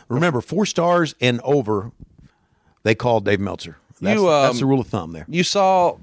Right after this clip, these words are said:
Speaker 2: the last time you saw Dustin, you know, we've
Speaker 1: Mm-hmm.
Speaker 2: covered this before, was the, uh, King of the Road match with
Speaker 1: Yeah.
Speaker 2: he and the Blacktop Bully. And
Speaker 1: Right.
Speaker 2: now he's back in W C W after a very successful run as Goldust
Speaker 1: Yeah.
Speaker 2: on the other show.
Speaker 1: Sure.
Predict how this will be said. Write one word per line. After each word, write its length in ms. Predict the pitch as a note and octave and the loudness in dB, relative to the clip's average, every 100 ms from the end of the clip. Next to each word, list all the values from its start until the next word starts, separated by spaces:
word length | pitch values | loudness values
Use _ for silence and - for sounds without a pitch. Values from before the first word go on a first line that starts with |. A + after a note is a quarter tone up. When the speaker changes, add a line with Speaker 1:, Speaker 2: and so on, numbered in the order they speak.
| - | -8
Speaker 2:
the 100 | - | -2
last 280 | D3+ D#3+ E3 | 2 2 2
time 180 | E3+ D3+ | -2 -2
you 60 | B2+ | -4
saw 240 | - A#2+ | 0 0
Dustin, 600 | A2+ G#2+ - - G2 G2+ - | 0 -2 -4 -10 -12 -14 -18
you 80 | |
know, 80 | A2+ | -10
we've 140 | G#2 C3 | -6 -6
Speaker 1:
Mm-hmm. 60 | |
Speaker 2:
covered 220 | C3 A2 G#2 | -4 -4 -4
this 160 | G#2 | -4
before, 480 | - G2 G#2 G2+ F#2+ | -6 -4 2 4 4
was 300 | G#2 G#2 - | 4 2 0
the, 340 | G#2 G#2 G#2 | -2 -2 0
uh, 300 | G2 F#2+ F#2+ G#2 _ _ _ _ | 0 0 -2 -6 _ _ _ _
King 200 | - F3+ | -2 0
of 40 | D3 | 2
the 80 | |
Road 260 | A#2 A2 G2+ | 2 2 0
match 460 | G2 F#2+ F#2 - - | -6 -8 -10 -10 -4
with 100 | A2 | -2
Speaker 1:
Yeah. 140 | G2+ | 0
Speaker 2:
he 60 | A#2 | 0
and 80 | G#2+ | -2
the 60 | |
Blacktop 500 | G2+ G#2+ G#2+ - F#2 G2 | 0 0 0 0 -2 0
Bully. 320 | A2 G2 F2+ | -2 -2 -2
And 100 | F#2+ | 0
Speaker 1:
Right. 80 | B2+ | 2
Speaker 2:
now 120 | E3 | 2
he's 160 | D3+ B2 | 0 0
back 460 | C3 D3 B2+ - _ _ _ _ _ | 0 2 0 -6 _ _ _ _ _
in 100 | A#2 | -2
W 200 | A#2+ A#2+ | 0 0
C 120 | A#2 | -2
W 300 | G#2+ G#2 G#2+ | -4 -2 -2
after 280 | F#2+ A2 A2 | 0 -2 -4
a 40 | G#2 | -2
very 240 | B2+ D3 | 0 0
successful 560 | - G#2+ B2 A2+ - G#2+ | -4 -6 -2 -2 -4 -4
run 260 | A2 G#2+ | -2 -2
as 140 | G2 G2 | -4 -6
Goldust 800 | - C3+ C3 G#2+ F2+ F#2 - - | 0 2 4 2 2 -2 -8 -6
Speaker 1:
Yeah. 160 | G#2 | -2
Speaker 2:
on 120 | G2 G#2 | 0 0
the 100 | G#2 | -2
other 160 | G2+ | -2
show. 520 | G2 - B2 G2 F2+ G2 | -2 2 2 2 0 -6
Speaker 1:
Sure. 300 | - A2 F2+ | -6 -4 -4